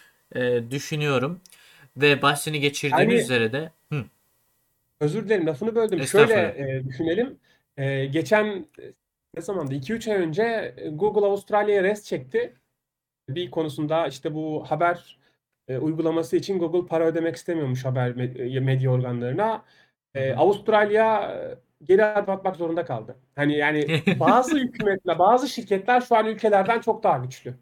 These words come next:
Speaker 2: Ya çünkü
Speaker 1: Kesinlikle.
Speaker 2: o şirketin sizin ülkenizden çekilmesi karşısında öyle bir imkan yok yani. Hani o yüzden işte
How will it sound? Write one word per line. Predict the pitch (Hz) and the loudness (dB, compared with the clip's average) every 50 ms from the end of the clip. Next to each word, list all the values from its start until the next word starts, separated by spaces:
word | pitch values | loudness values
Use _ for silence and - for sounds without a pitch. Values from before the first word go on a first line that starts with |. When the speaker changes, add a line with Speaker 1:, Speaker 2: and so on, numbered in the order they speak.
| _ _ _ _ _ _ - - 135 131 127 | _ _ _ _ _ _ -4 -2 -2 0 0
Speaker 2:
Ya | 147 135 | 0 -2
çünkü | 127 135 135 147 | -2 0 -2 0
Speaker 1:
Kesinlikle. | - - 240 | 4 6 6
Speaker 2:
o | 277 311 262 - - - _ - | 6 6 4 0 -6 -16 _ -14
şirketin | - - 240 220 233 240 226 240 254 | -8 -6 -4 -2 0 0 0 0 -2
sizin | 240 - 220 214 254 254 | -4 -4 -4 -2 0 0
ülkenizden | 247 220 - 233 226 226 208 208 - 214 | 0 0 0 0 0 0 2 0 0 0
çekilmesi | 208 - 240 233 247 240 240 226 226 233 - | 0 -2 -4 -2 0 2 2 2 2 0 0
karşısında | - 220 196 185 - 202 208 220 240 262 269 247 214 - - - _ _ _ _ _ _ - - 113 | 2 2 2 2 0 -2 0 4 6 6 6 6 4 0 -6 -12 _ _ _ _ _ _ -14 -4 2
öyle | - 202 226 240 240 | 4 6 6 6 6
bir | 240 | 6
imkan | 247 233 240 240 226 233 | 4 4 4 4 4 4
yok | 240 226 185 - - - | 4 4 2 2 -2 -4
yani. | 135 131 | -2 0
Hani | 131 135 139 | 0 2 2
o | 156 | 4
yüzden | 190 196 190 190 202 190 | 2 2 2 2 0 0
işte | 190 - - - 190 180 175 - | 0 -2 -2 0 0 0 0 -2